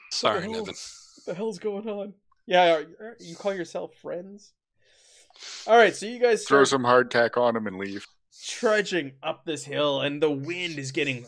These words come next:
Speaker 2: heavier and heavier. And like I said, there's lightning striking, uh, the stones, the standing stones at the top of this mound.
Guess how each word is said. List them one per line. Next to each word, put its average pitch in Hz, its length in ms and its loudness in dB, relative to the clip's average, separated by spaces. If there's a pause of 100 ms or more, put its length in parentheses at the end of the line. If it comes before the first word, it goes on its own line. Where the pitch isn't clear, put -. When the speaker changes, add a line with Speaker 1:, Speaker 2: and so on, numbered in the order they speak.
Speaker 2:
heavier 156 480 -2
and 131 100 -8
heavier. 139 560 -2 (1200)
And 156 240 0
like 156 180 2
I 135 40 0
said, 143 200 -2
there's 143 180 2
lightning 143 540 2
striking, 147 1040 -2 (920)
uh, 135 200 2
the 135 120 -4
stones, 160 680 2
the 131 100 -10
standing 160 560 -4
stones 117 680 -4
at 135 100 -10
the 135 80 -6
top 160 340 -4
of 165 60 -6
this 135 240 -4
mound. 123 460 -4